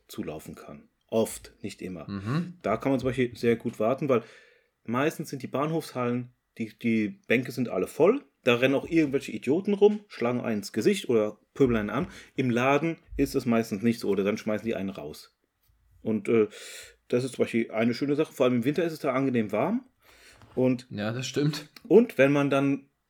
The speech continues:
Speaker 1: so weiß, wann ungefähr der Zug kommt. Das sollte man übrigens auch, äh, äh, immer me-, regelmäßig checken. Man kommt ans Bahnhofs-, äh, rein. Nicht ver-, drauf vertrauen, dass der Zug, da hieß dreizehn Uhr Gleis eins.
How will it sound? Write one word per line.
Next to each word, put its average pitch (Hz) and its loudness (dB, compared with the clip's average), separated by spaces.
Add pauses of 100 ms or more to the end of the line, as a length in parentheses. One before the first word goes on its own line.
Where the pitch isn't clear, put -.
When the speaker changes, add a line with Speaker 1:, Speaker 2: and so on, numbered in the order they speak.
(100)
Speaker 1:
so 123 -4
weiß, 135 -2
wann 131 0
ungefähr 131 0
der 117 4
Zug - -6
kommt. 104 -2
Das 143 6
sollte 160 2
man 156 0
übrigens 135 0
auch, - 2
äh, 127 4
äh, 120 0 (140)
immer 151 4
me-, 147 2 (320)
regelmäßig 151 0
checken. - -2
Man 143 -4
kommt - -2
ans 123 -4
Bahnhofs-, 147 -4 (440)
äh, 127 2
rein. 143 2 (280)
Nicht 226 4
ver-, - 2 (240)
drauf 165 0
vertrauen, 147 2
dass - 0
der 143 4
Zug, 202 -2 (600)
da 131 4
hieß 160 -2
dreizehn 180 6
Uhr 180 6
Gleis 139 2
eins. 123 -2